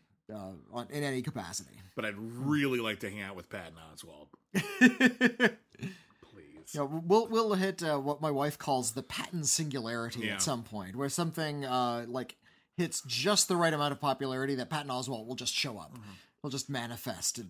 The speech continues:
Speaker 1: in, in any project.
Speaker 2: My, I think my dream podcast is, like, just, I wanna get Patton Oswalt, John Mulaney, and Gary Gulman, like, together in, like, in, like, just a room,
Speaker 1: Mm.
Speaker 2: and I'll just make 'em riff.
Speaker 1: <laughs>
Speaker 2: Like,
Speaker 1: Just
Speaker 2: you not,
Speaker 1: hang
Speaker 2: you
Speaker 1: out,
Speaker 2: can't,
Speaker 1: yeah.
Speaker 2: you can't leave the room after, until you riff for at least one hour on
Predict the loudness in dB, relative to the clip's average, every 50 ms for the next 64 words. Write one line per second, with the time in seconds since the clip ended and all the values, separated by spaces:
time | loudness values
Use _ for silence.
0 | -8 -8 -8 -8 -8 -8 -6 -6 -6 -6 -8 -8 -8 -6 -6 -6 -6 -6 -6 -6
1 | -2 -2 -2 -2 -2 -6 -6 -6 -4 -4 -4 -6 -6 -6 -6 -6 -4 -4 -4 -6
2 | -8 -8 -10 -10 -10 -10 -10 -10 -12 -12 -10 -10 -10 -12 -12 -12 -12 -10 -10 -12
3 | -12 -12 -12 -12 -10 -10 -8 -8 -8 -8 -8 -8 -8 -8 -10 -12 -14 -12 -8 -8
4 | -6 -6 -6 -6 -4 -4 -4 -4 -6 -8 -8 -8 -8 -10 -10 -12 -10 -8 -8 -6
5 | -6 -6 -8 -8 -10 -10 -10 -12 -12 -12 -12 -12 -14 -16 -16 -14 -12 -10 -10 -10
6 | -10 -14 -14 -14 -12 -12 -12 -14 -16 -18 -20 -20 -20 -20 -20 -20 -20 -20 -20 _
7 | -20 -14 -10 -10 -8 -8 -10 -12 -12 -14 -16 _ _ _ _ _ _ _ _ _
8 | _ _ -8 -6 -6 -6 -8 -8 -10 -12 -10 -8 -6 -6 -6 -6 -10 -10 -10 -10
9 | -10 -8 -8 -10 -10 -10 -10 -10 -12 -12 -16 _ _ _ -10 -8 -8 -8 -8 -10
10 | -14 _ -16 -14 -10 -10 -10 -10 -10 -12 -12 -12 -12 -12 -12 -14 -14 -12 -10 -10
11 | -10 -10 -12 -14 -14 -12 -10 -12 -4 2 4 4 4 6 2 2 2 2 -2 -2
12 | -2 -6 -8 -6 -4 0 0 0 0 -2 -4 -6 -4 -4 -4 -4 -4 -4 -6 -6
13 | -8 -10 -12 -12 -10 -10 -10 -10 -8 -8 -10 -8 -8 -8 -8 -8 -8 -10 -10 -10
14 | -10 -10 -10 -8 -10 -8 -8 -6 -8 -8 -8 -8 -12 -12 -12 -12 -12 -14 -14 -14
15 | -14 -14 -14 -14 -12 -12 -12 -12 -12 -14 -16 -18